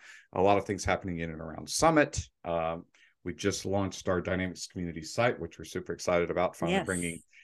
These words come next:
Speaker 1: everything consolidated into one site. And so no more site hopping for many
Speaker 2: <laughs>
Speaker 1: folks out there. <laughs>
Speaker 2: <laughs>
Speaker 1: As, uh, as many of you have probably, um, seen over the years, Microsoft is kind of blurring the lines between each of the different business applications.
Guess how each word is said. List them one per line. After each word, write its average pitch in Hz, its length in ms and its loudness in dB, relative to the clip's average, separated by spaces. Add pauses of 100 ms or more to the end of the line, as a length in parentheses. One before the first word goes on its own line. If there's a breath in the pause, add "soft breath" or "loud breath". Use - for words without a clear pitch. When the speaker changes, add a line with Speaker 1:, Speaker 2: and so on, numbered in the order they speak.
(220 soft breath)
Speaker 1:
everything 160 380 6
consolidated 135 560 8
into 113 100 2
one 117 180 2
site. 120 360 4
And 92 120 -8
so 95 200 0
no 110 180 2
more 104 320 4 (440)
site - 320 2
hopping 110 380 4
for 101 160 0
many 98 160 2
Speaker 2:
<laughs> 233 80 8
Speaker 1:
folks - 260 6
out 85 200 4
there. 147 760 6
<laughs> 214 100 0
Speaker 2:
<laughs> - 120 -6
Speaker 1:
As, 101 500 6
uh, 104 260 8 (280 soft breath)
as 113 160 2
many 135 160 8
of 117 80 6
you 110 260 8
have 101 400 2
probably, 101 540 6
um, 90 340 4 (240)
seen 131 400 4
over 104 180 4
the 92 80 2
years, 98 300 6
Microsoft 98 560 2
is 78 220 -4
kind 113 180 -6
of 80 200 -10
blurring 98 380 2
the 90 80 -4
lines 98 380 4
between 90 400 -6
each 90 220 -6
of 87 100 -4
the 82 300 0 (440 loud breath)
different 104 280 2
business 87 260 0
applications. 107 920 4